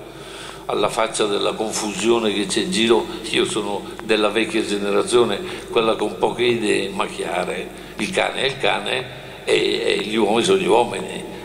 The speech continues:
no, non c'è, non c'era confusione. Ho dovuto cominciare io per primo a correggere i temi che ho scritto. In famiglia siamo in cinque, io, la mamma, il papà, mia sorella e Fufi.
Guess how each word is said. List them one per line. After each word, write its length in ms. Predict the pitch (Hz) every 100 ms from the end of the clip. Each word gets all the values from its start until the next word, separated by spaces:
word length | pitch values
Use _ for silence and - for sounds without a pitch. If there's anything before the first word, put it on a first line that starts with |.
| -
no, 180 | 104 101
non 180 | 101 98
c'è, 180 | 131 120
non 200 | 113 120
c'era 420 | 113 139 131 110 - - - -
confusione. 1080 | 117 101 104 95 98 90 90 - - - - - - - -
Ho 80 |
dovuto 320 | 110 120 127 120
cominciare 540 | 113 113 107 123 120
io 160 | 117 113
per 160 | 117
primo 500 | 92 127 131 117 110 - -
a 80 | 107
correggere 560 | - 113 120 117 110
i 140 | 107 104
temi 320 | 120 113 113
che 60 | 101
ho 100 | 92
scritto. 540 | 107 107 - 107 95 - - - -
In 160 | 131
famiglia 440 | 120 110 117 127 123
siamo 280 | 120 117 117
in 120 | 101
cinque, 440 | - 135 135 127
io, 680 | 127 127 127 139 127 - - 139
la 180 | 120
mamma, 520 | 107 117 127 143 147 139
il 80 |
papà, 560 | 113 113 - 120 131 143
mia 160 | 113 117
sorella 540 | - 117 117 131 151
e 120 | 131
Fufi. 400 | - - 117 -